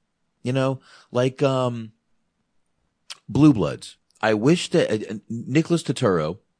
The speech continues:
was in Blue Bloods. He was also in N Y P D Blue. He had gotten a promotion to sergeant in N Y P D Blue. He was a sergeant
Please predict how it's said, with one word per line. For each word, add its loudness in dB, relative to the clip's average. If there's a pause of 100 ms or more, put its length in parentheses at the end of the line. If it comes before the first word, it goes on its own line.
(160)
was -2
in -2
Blue -2
Bloods. -10
He -8
was -6
also 0
in -4
N -8
Y -4
P -6
D -6
Blue. -4 (680)
He -2
had -2
gotten -4
a -4
promotion 0 (500)
to -8
sergeant -2 (140)
in 0
N -6
Y 0
P -4
D -2
Blue. -2 (240)
He 0
was 2
a 0
sergeant -2